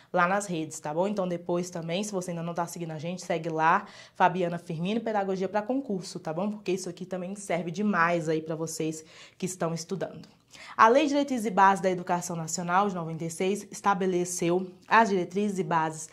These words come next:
da educação nacional em seu artigo terceiro,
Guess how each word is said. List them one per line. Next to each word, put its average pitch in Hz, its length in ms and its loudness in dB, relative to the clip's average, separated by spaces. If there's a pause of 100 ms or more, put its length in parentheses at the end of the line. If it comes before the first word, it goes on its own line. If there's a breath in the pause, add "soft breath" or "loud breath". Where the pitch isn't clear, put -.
(260 loud breath)
da 170 80 2
educação 160 400 -2
nacional 170 400 -4
em 196 60 -2
seu 190 160 -4
artigo 165 380 -8
terceiro, 190 680 0